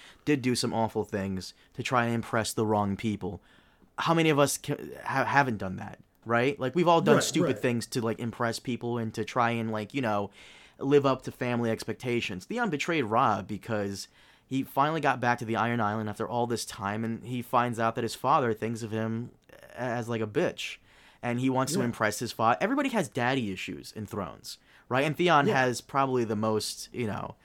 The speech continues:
Speaker 1: arguably the most, you know, major issue with that. So I can understand him betraying everything he believes in to impress his family, to impress his father, because we all need that, especially boys.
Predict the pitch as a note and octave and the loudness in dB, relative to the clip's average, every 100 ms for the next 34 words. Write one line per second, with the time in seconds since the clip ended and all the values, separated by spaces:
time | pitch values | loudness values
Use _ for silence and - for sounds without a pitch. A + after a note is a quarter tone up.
0 | - D3+ E3+ D#3 A#2+ G#2 G2+ G2+ G#2 G2 | -2 6 6 6 0 -2 -4 -4 -4 -6
1 | A#2 A2 F#2+ - - B2 A2+ A#2 C#3+ - | -6 -4 -6 -8 -10 -6 -4 -2 -2 0
2 | A#2+ G2+ G2 F2 - _ - - _ - | -2 -4 -4 -6 -8 _ -20 -20 _ 2
3 | G#3+ F#3+ - _ _ - F3+ A3 A3+ F#3+ | 6 6 4 _ _ -6 2 4 4 2
4 | - E3+ D#3 C#3 B2 A2+ C#3+ C3 B2 C3 | 2 0 0 -2 -4 -4 -2 -2 0 0
5 | C3+ A#2+ A2 A2+ C3 C3 A2 G2 - G#2+ | -2 -2 -2 0 2 2 0 -4 -4 -6
6 | F#2 B2 A2+ - - B2 A#2+ F#2+ F2 - | -2 -2 -2 -6 -6 -2 -2 -4 -6 -6
7 | G#2+ - A2+ - F#2+ B2 A#2 G#2+ D#2 A#1+ | -6 -2 -2 -4 -4 2 2 2 -2 -12
8 | - - C#3 D3+ C#3 D3+ E3+ F3+ D#3 D3+ | -18 -10 -4 -2 2 4 6 4 4 0
9 | C3 B2 A2+ - F#3+ F3 G2+ G2+ A#2 D#3+ | 2 2 2 -2 2 2 2 0 0 0
10 | F3+ | -6